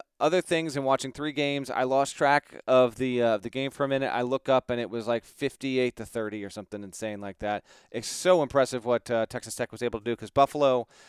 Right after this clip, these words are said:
uh, I maintained for most of the season, that was a top twenty team. And just because it lost by Texas,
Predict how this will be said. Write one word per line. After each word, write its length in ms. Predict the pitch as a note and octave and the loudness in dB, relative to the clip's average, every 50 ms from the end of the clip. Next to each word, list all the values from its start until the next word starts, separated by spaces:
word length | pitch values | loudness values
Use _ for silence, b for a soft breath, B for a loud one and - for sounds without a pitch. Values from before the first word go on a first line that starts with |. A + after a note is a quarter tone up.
| b b b - | b b b -10
uh, 120 | G#2+ G#2 | -6 -4
I 140 | D#2+ A#2 C3 | -2 0 0
maintained 440 | C#3 C#3+ C3+ B2 - D3 C3+ C3 A2+ | 0 -2 -2 -4 -4 -4 -4 -4 -4
for 80 | - | -4
most 180 | B2 C3 B2+ - | -4 -4 -4 -4
of 60 | B2 | -6
the 40 | - | -8
season, 180 | - B2+ A2+ A#2+ | -8 -6 -4 -2
that 80 | B2 B2 | -2 -2
was 120 | A#2+ A2+ | -2 -2
a 40 | A#2+ | -6
top 260 | - - C3 B2+ - | -4 -2 -2 -2 -2
twenty 280 | - - B2 A#2 A2 G#2 | -4 -6 -10 -10 -10 -10
team. 320 | - A#2 A#2 A2+ G#2+ G#2 | -10 -8 -8 -8 -6 -8
And 100 | A2 A2 | -6 -6
just 140 | B2 A#2 - | -8 -8 -8
because 240 | C3 A2 B2 G#2+ D#2+ | -8 -8 -8 -8 -6
it 60 | - | -2
lost 260 | A2 A2+ A2+ - - | 0 0 0 0 -2
by 100 | - G#2+ | -4 -4
Texas, 320 | - - A2+ - - - | -4 -6 -8 -8 -10 -12